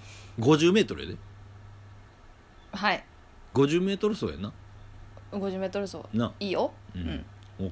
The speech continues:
Speaker 1: ケー。
Speaker 2: やろう。
Speaker 1: じゃあ、あの、ちょっと、
Speaker 2: はい。
Speaker 1: あの、いつかわからんけど。
Speaker 2: うん。
Speaker 1: まあでも期限決めた方がいいな。
Speaker 2: <laughs>
Speaker 1: 「いつやります」みたいな。で、
Speaker 2: そうね。
Speaker 1: ちゃんと、あ、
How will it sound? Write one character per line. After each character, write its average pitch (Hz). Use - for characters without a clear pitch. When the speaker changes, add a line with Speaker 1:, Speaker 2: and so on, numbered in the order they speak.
Speaker 1:
ケ 101
ー。 -
Speaker 2:
や 190
ろ -
う。 -
Speaker 1:
じ 117
ゃ 92
あ、 90
あ 87
の、 82
ち -
ょ -
っ 110
と、 87
Speaker 2:
は 214
い。 -
Speaker 1:
あ 98
の、 76
い 104
つ 101
か 90
わ 82
か 69
ら 69
ん 78
け -
ど。 -
Speaker 2:
う 202
ん。 202
Speaker 1:
ま 110
あ 110
で 107
も 95
期 -
限 165
決 123
め 110
た 95
方 82
が 80
い 85
い -
な。 117
Speaker 2:
<laughs> -
Speaker 1:
「い 127
つ 135
や 165
り 175
ま 165
す」 -
み 110
た 82
い 78
な。 76
で、 131
Speaker 2:
そ 403
う 392
ね。 320
Speaker 1:
ち 190
ゃ 196
ん 220
と、 104
あ、 101